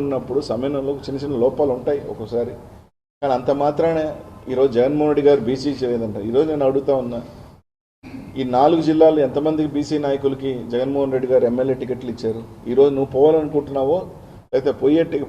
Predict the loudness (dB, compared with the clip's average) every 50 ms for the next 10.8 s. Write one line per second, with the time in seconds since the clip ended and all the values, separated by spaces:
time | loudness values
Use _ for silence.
0 | 0 0 4 6 4 4 4 0 0 2 2 2 2 0 -4 -4 -4 -8 -12 -18
1 | -14 -10 -8 -4 0 0 0 2 2 4 4 4 2 2 0 -4 -4 -4 -4 -10
2 | -8 -8 -8 -8 -8 -8 -10 -14 -18 -20 -20 -20 -20 _ _ _ _ _ _ _
3 | _ _ _ _ _ _ _ _ _ _ _ _ _ _ -6 -4 -2 0 2 2
4 | 2 2 4 4 4 4 4 2 2 2 4 6 6 6 6 6 4 0 0 -2
5 | -4 -14 -16 -16 -18 -18 -18 -18 -14 -4 2 4 4 4 4 2 2 2 2 2
6 | 6 6 6 8 6 4 2 0 -8 -8 -6 -6 -4 -2 -2 -4 -2 -2 -4 -4
7 | -4 -2 -2 -4 -2 -2 -2 -2 -2 -2 -4 -4 0 2 2 4 4 2 -2 -2
8 | 0 4 4 4 4 4 2 0 0 -2 -6 -8 -10 -14 -16 -18 -18 -18 -18 -20
9 | -20 -20 -20 -20 _ _ _ _ _ _ _ _ -6 -4 0 2 2 2 0 2
10 | 2 2 4 4 2 2 4 4 4 4 2 2 2 2 4 4